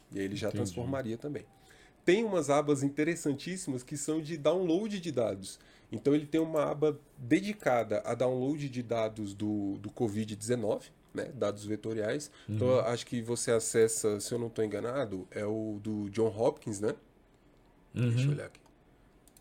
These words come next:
Speaker 1: É, exatamente, do John Hopkins, né? Então você tem a, a, a série temporal ou você tem o último arquivo, você pode, é, acionar isso aí, pode trocar entre um e outro.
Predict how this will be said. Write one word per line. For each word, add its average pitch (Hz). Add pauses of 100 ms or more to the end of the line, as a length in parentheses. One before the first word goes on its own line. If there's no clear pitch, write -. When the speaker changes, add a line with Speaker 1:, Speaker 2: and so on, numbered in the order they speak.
(520)
Speaker 1:
É, 117
exatamente, 110
do 117
John 123
Hopkins, -
né? 107
Então 127
você 120
tem 120 (500)
a, 107
a, 101
a 107
série 120
temporal 131
ou 151
você 175
tem 156
o 165
último 147
arquivo, 123
você 127
pode, 113 (340)
é, 98
acionar 117
isso 113
aí, 101 (100)
pode 104 (540)
trocar 107
entre 113
um 110
e 113
outro. 131